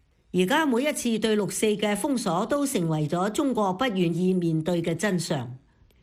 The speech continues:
余少清指出，即使中國已係經濟強權，但其政治體制卻往獨裁進化。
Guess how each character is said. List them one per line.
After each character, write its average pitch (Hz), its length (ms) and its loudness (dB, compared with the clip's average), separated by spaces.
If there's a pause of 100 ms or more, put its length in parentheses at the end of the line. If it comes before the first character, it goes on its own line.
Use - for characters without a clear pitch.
(180)
余 175 140 2
少 214 200 2
清 254 260 2
指 180 160 0
出， 185 140 -2 (640)
即 208 100 2
使 190 200 0
中 202 180 0
國 180 240 0
已 175 160 0
係 170 260 0
經 240 240 0
濟 190 200 0
強 131 280 -4
權， 123 300 -4 (500)
但 247 200 2
其 190 160 2
政 269 260 0
治 220 220 -2
體 220 240 0
制 220 300 0
卻 220 260 0
往 185 360 0
獨 190 200 -4
裁 143 240 -4
進 160 240 0
化。 147 360 -4